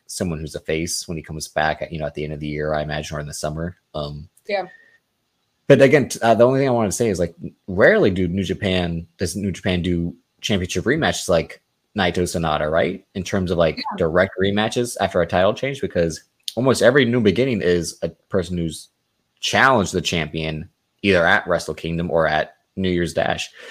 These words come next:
Speaker 1: I know they had Evil interfere at the end of Wrestle Kingdom, and everyone's like, "Please don't. Please
Speaker 2: I
Speaker 1: don't."
Speaker 2: literally, listen, I'm not gonna lie. That was the w-,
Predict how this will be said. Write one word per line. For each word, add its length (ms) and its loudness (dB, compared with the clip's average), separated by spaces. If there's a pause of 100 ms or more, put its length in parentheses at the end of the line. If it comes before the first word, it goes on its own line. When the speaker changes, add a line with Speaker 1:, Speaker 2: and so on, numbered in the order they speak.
(540)
Speaker 1:
I 80 6
know 100 6
they 140 6
had 240 2
Evil 300 4
interfere 680 0 (360)
at 100 -2
the 100 0
end 100 -2
of 60 -4
Wrestle 220 -2
Kingdom, 240 -4
and 100 -2
everyone's 280 -4
like, 240 -4
"Please 500 2
don't. 480 0 (720)
Please 320 2
Speaker 2:
I 60 8
Speaker 1:
don't." 100 6
Speaker 2:
literally, 320 10 (160)
listen, 360 0 (120)
I'm 200 6
not 140 4
gonna 160 4
lie. 220 4
That 200 2
was 140 2
the 80 2
w-, 360 -6